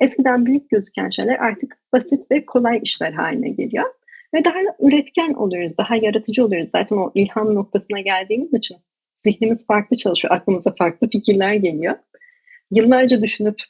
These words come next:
yapamayacağımız bir şeyi bir anda fark edip hayata geçiriyoruz. O yüzden hayatı aslında daha hızlı yaşıyoruz.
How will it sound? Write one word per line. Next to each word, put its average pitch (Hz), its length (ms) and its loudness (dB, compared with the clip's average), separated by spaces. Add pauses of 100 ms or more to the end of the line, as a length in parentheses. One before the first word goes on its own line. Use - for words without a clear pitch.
yapamayacağımız 190 880 0
bir 185 60 -4
şeyi 269 300 2
bir 285 100 6
anda 190 280 0
fark 160 320 -2
edip 196 180 -4
hayata 226 380 0
geçiriyoruz. 170 600 -4
O 233 100 4
yüzden 233 240 0
hayatı 208 400 -4
aslında 269 300 0
daha 254 280 2
hızlı 214 300 0
yaşıyoruz. - 760 -4